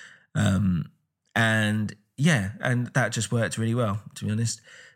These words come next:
So really great fight. I felt like I earned it. Um, I had to mix up my playstyle a little bit. Yes, I brought in the summon, but, um, I think that would be really difficult to do by yourself, which I had tried to do for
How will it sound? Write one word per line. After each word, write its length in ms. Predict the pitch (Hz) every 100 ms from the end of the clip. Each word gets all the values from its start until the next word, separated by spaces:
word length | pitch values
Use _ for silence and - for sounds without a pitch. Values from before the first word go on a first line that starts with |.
| -
So 460 | - 107 107 104 - - _ _ _ _ _ _ _ -
really 240 | 139 156
great 240 | 135 117 92
fight. 420 | 113 107 110 - _ -
I 60 |
felt 280 | - 117 -
like 380 | 104 107 95 -
I 140 | 78 -
earned 320 | 117 110 107
it. 280 | 104 101 - _ _ - _ _ _
Um, 540 | 98 95 90 85 92 - _ _ -
I 140 | 104 98
had 200 | 117 -
to 80 |
mix 280 | 104 110 -
up 80 | 101
my 100 | 92
playstyle 480 | 98 123 120 120 117
a 20 |
little 180 | 113 -
bit. 300 | 120 117 -
Yes, 320 | 127 120 - -
I 60 |
brought 200 | 107 107
in 220 | 78 113 101
the 80 |
summon, 560 | 95 127 127 131 135 131 - - - _ -
but, 560 | 101 101 98 - - _ _ -
um, 380 | 104 95 76 - -
I 80 | 113
think 160 | 135 123
that 60 |
would 80 | 90
be 100 | 110
really 220 | 110 113
difficult 560 | 104 104 - 90 82 - _
to 80 | -
do 120 | 107
by 120 | 90
yourself, 360 | 95 - 92 92
which 120 | -
I 60 | 101
had 180 | 113 110
tried 280 | 113 110
to 60 | -
do 240 | 85 82
for 320 | - - 135